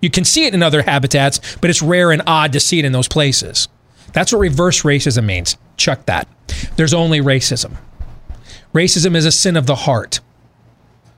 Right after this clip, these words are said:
It's not a sin of patriarchy, hegemony. Those are all garbage terms. Racism is a sin of the heart, 'cause that's where all sin comes from. The idea that God is no respecter of persons, but,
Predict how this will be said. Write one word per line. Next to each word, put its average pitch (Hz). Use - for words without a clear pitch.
It's -
not 151
a 147
sin -
of 131
patriarchy, 147
hegemony. 139
Those 131
are 139
all 139
garbage 127
terms. 85
Racism 165
is 139
a 147
sin 147
of 123
the 120
heart, 113
'cause 107
that's 113
where 117
all 117
sin 147
comes 185
from. -
The 139
idea 151
that 143
God 151
is 160
no 165
respecter 156
of 127
persons, 139
but, 120